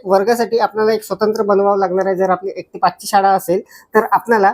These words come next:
हे पाच प्रपत्र लागणार आहे आणि एक गोषवारा लागणार आहे. तर, अ, बघा, हे झालं आपलं वर्गस्तराचं, अतिशय महत्त्वाचं असणार आहे. यानंतर आपण, अम, जे आपलं संकलन असणार आहे, गोषवारा असणार आहे, अ, तो आपण बघणार आहोत. तर बघा, तो सुद्धा याच पद्धतीचा असणार आहे. समग्र शिक्षा,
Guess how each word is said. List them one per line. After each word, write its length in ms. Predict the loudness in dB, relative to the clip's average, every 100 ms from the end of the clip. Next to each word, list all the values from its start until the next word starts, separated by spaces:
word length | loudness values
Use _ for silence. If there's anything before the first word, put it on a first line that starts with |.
| -2 _ _ -4
हे 60 | -4
पाच 340 | 2 0 0
प्रपत्र 400 | -2 -2 -2 0
लागणार 280 | 2 2 0
आहे 100 | 0
आणि 280 | 0 0 0
एक 120 | 0
गोषवारा 400 | 0 0 -2 -2
लागणार 300 | -4 -6 -8
आहे. 100 | -8 -10 -20 0
तर, 340 | 2 4 2 0
अ, 40 |
बघा, 320 | 0 0 0
हे 200 | 0 0
झालं 220 | 0 0 0
आपलं 200 | 0 0
वर्गस्तराचं, 720 | 0 0 0 -2 -2 -2 -2
अतिशय 360 | -2 -2 -2
महत्त्वाचं 520 | 0 0 0 -2 -2 -4
असणार 240 | 0 0
आहे. 200 | 0 2
यानंतर 440 | 2 2 0 0
आपण, 240 | 0 0 -4 -8 _ -4
अम, 240 | 0 0 -4 _ _ _ _ -18 -2
जे 60 | 0
आपलं 180 | 2 0
संकलन 500 | 0 0 2 0 0
असणार 240 | -2 0
आहे, 100 | 0
गोषवारा 440 | 0 -2 2 2 2
असणार 300 | 0 0 0
आहे, 200 | 0 -4 -8 -14 0
अ, 280 | 2 4 2 2
तो 80 | 2
आपण 280 | 2 0 -2
बघणार 300 | 0 0 0
आहोत. 120 | 0
तर 100 | 2
बघा, 240 | 2 2 0 -6 -20 _
तो 120 | 0 2
सुद्धा 220 | 2 2
याच 260 | 2 0
पद्धतीचा 460 | -4 -4 -2 0 0
असणार 240 | 0 0
आहे. 140 | 0 -2
समग्र 640 | -6 -2 0 2 0 0 -2
शिक्षा, 300 | -2 -2